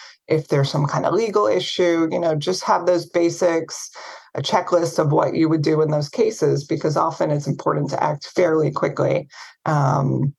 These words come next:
so crisis communication plan, uh, I would say one thing I've also noticed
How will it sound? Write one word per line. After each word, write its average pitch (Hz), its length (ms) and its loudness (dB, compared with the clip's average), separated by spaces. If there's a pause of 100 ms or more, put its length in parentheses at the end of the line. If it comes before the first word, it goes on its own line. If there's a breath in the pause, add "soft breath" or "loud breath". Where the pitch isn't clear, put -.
(140)
so 156 300 2
crisis 196 380 -2
communication 170 720 -2
plan, 147 540 2 (400 loud breath)
uh, 143 360 2
I 180 100 2
would 208 200 0
say 185 440 0
one 180 260 0
thing 202 180 -2
I've 165 200 2
also 160 500 0
noticed 147 640 -2